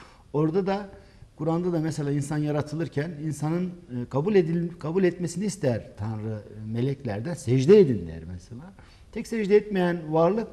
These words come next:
orada iblistir ve bir gerekçesi vardır. Der ki, "Ben ateşten yaratıldım, o topraktan yaratıldı. Ee, ben ondan daha üstünüm." diyerek karşı çıkar ve, e, şöyle bir söz alır.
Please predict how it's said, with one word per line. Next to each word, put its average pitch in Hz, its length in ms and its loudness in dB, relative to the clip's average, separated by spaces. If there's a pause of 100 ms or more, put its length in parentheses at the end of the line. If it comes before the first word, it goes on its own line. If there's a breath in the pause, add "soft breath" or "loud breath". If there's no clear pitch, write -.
(140)
orada 180 260 -2
iblistir 190 600 -2
ve 196 240 0
bir 185 100 2
gerekçesi 160 560 2
vardır. 120 360 0
Der 190 220 -2
ki, 190 200 0 (520 loud breath)
"Ben 214 100 -2
ateşten 185 400 2
yaratıldım, 151 600 -2
o 180 80 -6
topraktan 190 480 -4
yaratıldı. 107 640 0 (800 loud breath)
Ee, 127 480 2 (100)
ben 180 100 8
ondan 196 300 4
daha 180 160 8
üstünüm." 107 520 0 (160)
diyerek 233 520 4
karşı 170 300 2
çıkar - 440 -8
ve, 220 360 6 (360 loud breath)
e, 165 120 2
şöyle 226 380 0
bir 233 100 2
söz 214 300 0
alır. 104 300 -2